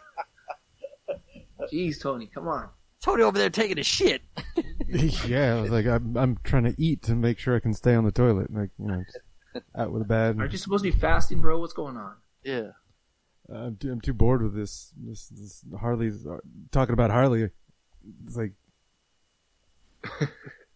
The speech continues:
Speaker 3: we're bringing it back to Harley, and he's going
Speaker 1: All
Speaker 3: off
Speaker 1: right.
Speaker 3: on his tangent. It's like, oh god.
Speaker 1: No,
Speaker 3: Not
Speaker 1: we
Speaker 3: this
Speaker 1: like,
Speaker 3: guy.
Speaker 1: we're, we're, I'm, we're just expressing, we could see his point of view. He's, he's not a comic book guy, or at least not a big franchise comic book movie.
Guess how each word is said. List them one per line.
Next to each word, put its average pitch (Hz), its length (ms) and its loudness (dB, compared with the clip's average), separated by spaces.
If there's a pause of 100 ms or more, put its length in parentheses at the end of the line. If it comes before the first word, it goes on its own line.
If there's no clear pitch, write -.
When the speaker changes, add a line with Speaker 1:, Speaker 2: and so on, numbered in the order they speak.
(160)
Speaker 3:
we're 107 120 -4
bringing 127 300 6
it 131 60 0
back 143 240 4
to 143 120 2
Harley, 139 320 6
and 117 80 2
he's 107 280 0
going 120 260 2
Speaker 1:
All 127 60 4
Speaker 3:
off 131 140 4
Speaker 1:
right. 123 100 2
Speaker 3:
on 127 80 6
his 123 160 2
tangent. 127 400 0
It's 95 80 -10
like, 104 100 -6
oh 92 140 -2 (100)
god. 87 140 -10 (800)
Speaker 1:
No, 117 140 0
Speaker 3:
Not 127 80 0
Speaker 1:
we 156 120 4
Speaker 3:
this 175 40 4
Speaker 1:
like, 147 220 4
Speaker 3:
guy. 156 60 2
Speaker 1:
we're, 165 260 4
we're, 165 400 2
I'm, 147 280 0
we're 165 160 0
just 151 180 -6
expressing, 139 460 -4
we 127 140 -8
could 127 160 -8
see 131 120 -6
his 123 100 -8
point 120 240 -12
of 110 60 -12
view. 113 220 -10
He's, 131 120 -10
he's 185 200 -4
not 214 120 4
a 196 40 0
comic 175 320 0
book 120 140 -8
guy, 104 240 -10 (260)
or 147 80 2
at 160 60 4
least 175 200 -2
not 151 300 2
a 127 80 0
big 147 260 2
franchise 135 540 -4
comic 123 360 -6
book 117 80 -14
movie. 123 240 -4